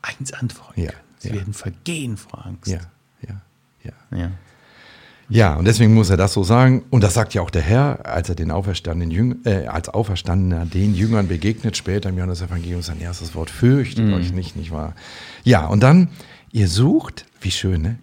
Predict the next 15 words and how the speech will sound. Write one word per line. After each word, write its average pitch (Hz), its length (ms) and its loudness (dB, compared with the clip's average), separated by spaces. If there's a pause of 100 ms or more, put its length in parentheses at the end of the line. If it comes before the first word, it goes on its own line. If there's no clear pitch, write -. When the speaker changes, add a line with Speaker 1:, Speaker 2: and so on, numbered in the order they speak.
(120)
Speaker 2:
„Ihr 90 120 -4
sucht - 260 -14
Jesus, 110 480 -6
den 80 140 -8
Nazarener.“ 87 720 -4
Speaker 1:
Mhm. 107 120 0
Speaker 2:
Ja, 90 120 0
das 113 180 -2
muss 110 140 -4
man 82 100 -2
sagen. 131 320 -4
Viele 127 220 -4
Leute 117 260 -2
hießen 120 240 -6
Jesus, 143 400 -4